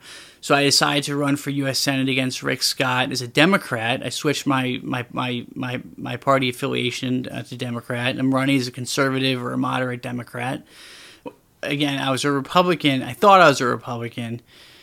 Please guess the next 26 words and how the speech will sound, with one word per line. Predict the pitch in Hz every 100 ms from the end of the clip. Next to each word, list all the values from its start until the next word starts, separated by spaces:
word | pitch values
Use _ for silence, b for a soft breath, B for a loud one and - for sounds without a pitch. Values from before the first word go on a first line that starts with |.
| b b -
Um, | 143 135 131 127 123 -
the | 131
party | - 202 190 160
left | 139 147 139 -
me. | 139 127 123 113
I | 110
mean, | 127 127 123 -
when | 143
I | 151
ran | 143 147 143
for | 135 139
U | 135
S | 131
Senate | - 131 127 123
in | - 127
Pennsylvania | 131 120 123 127 175 165 131
in | 123
the | 117
twenty | - 131 123
twenty-two, | 131 131 - - _ - 131 127 127 120 -
uh, | 123 120
U | 127
S | 127 -
Senate | 135 123 131
race, | 123 120 - - B B B B B B B -
that, | 131 143 143